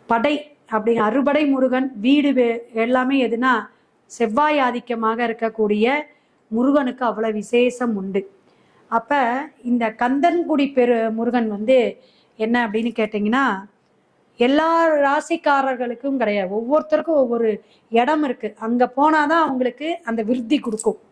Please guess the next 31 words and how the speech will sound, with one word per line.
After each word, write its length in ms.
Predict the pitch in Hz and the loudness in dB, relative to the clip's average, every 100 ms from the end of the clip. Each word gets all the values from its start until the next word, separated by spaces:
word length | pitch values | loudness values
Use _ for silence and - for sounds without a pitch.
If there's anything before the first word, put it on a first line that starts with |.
| _ _ _ _ _ - | _ _ _ _ _ 0
அந்த 180 | 233 | 2
விமோச்சனம் 680 | 233 269 349 370 370 294 269 | 4 4 4 2 0 0 0
கொடுக்கும் 320 | 262 220 240 | -2 -4 -2
அப்படிம்பாங்கல்ல. 680 | 220 220 247 220 214 214 214 - _ _ _ 226 | -2 0 0 0 0 -2 -2 -6 _ _ _ -4
அது 80 | 240 | 0
மாதிரி 180 | 285 | 0
அந்த 120 | 262 226 | -2 -2
விமோச்சனத்தை 600 | 254 320 370 370 277 - | 2 4 2 0 -4 -2
இங்க 280 | 330 254 220 | -2 -2 0
தான் 180 | 233 247 | -2 -2
கொடுக்கும். 320 | 196 185 190 _ _ _ _ - | -8 -10 -18 _ _ _ _ -4
அது 380 | 214 302 415 - | 0 0 -2 -6
நீங்க 280 | 220 233 | -4 0
நெட்ல 320 | 269 226 - 254 | 0 -2 -2 -2
போட்டு 340 | 240 226 294 | -2 -2 0
எந்த 280 | 247 226 233 | 0 -2 -2
இடம்னு 280 | 240 247 226 | -2 -2 0
தெரியாதவங்க 500 | 220 233 220 214 294 - | 2 2 0 0 -2 0
பார்த்துக்கோங்க. 560 | 220 220 - 208 226 320 _ _ _ _ _ - | -2 -2 -6 -4 -2 -4 _ _ _ _ _ -2
அது 180 | 220 | 0
வந்து 320 | 220 226 349 277 | 0 0 0 2
நன்னிலம், 600 | 220 247 269 262 254 240 | 0 0 0 0 -2 -4
இந்த 120 | 214 | -8
பேரிலம் 500 | 220 240 262 254 240 - | 0 2 2 0 -4 -6
சொல்றோம்ல, 400 | 220 214 214 269 269 | -8 -6 -6 -6 -2
பேரளம், 420 | 220 233 233 214 208 _ _ _ - | -2 0 0 -2 -4 _ _ _ -4
அஹ், 180 | 220 214 | -4 0
காரைக்கால் 600 | 240 262 269 240 214 - | 0 0 0 -2 -4 -2
போற 220 | 214 202 | -2 0
வழியில 380 | 202 214 214 330 | -2 -2 0 -2
இருக்கு. 380 | 226 185 - | -2 -6 -10